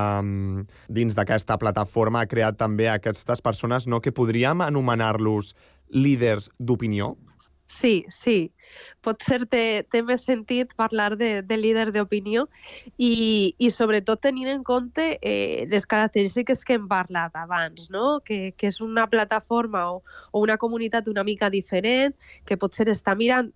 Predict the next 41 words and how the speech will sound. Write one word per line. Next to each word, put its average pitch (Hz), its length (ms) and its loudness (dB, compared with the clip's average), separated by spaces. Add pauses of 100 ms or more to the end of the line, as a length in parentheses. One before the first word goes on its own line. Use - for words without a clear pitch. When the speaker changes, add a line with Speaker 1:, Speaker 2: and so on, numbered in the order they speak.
(460)
Speaker 2:
que 196 140 -2
sí, 233 240 0
d'algú-, 196 400 0
en 196 160 -2
alguna 226 240 2
ocasió 247 320 0
trobar-se 196 320 0
un 208 80 -4
contingut 208 720 0 (440)
pot 202 160 -4
ser 208 180 2
relacionat 196 540 0
més 190 240 -2
amb 190 160 2
el, 185 100 -2 (460)
el 185 80 6
perfil 190 400 0
més 185 240 2
humà, 214 600 0
d'oci, 208 420 -6
però 208 240 -6 (400)
que 220 140 4
realment 226 340 2
el 240 80 -2
que 226 80 0
està 196 240 -2
mirant 214 320 2
de 226 80 0
consultar 185 600 2
a 214 180 -2
través 196 240 2
de 202 140 0
LinkedIn 214 420 0
està 185 260 -2
relacionat 196 460 0
a 180 80 -2
això, 180 480 -2
a, 170 100 2 (460)
a 170 140 0
el 170 260 -4
seu 180 320 2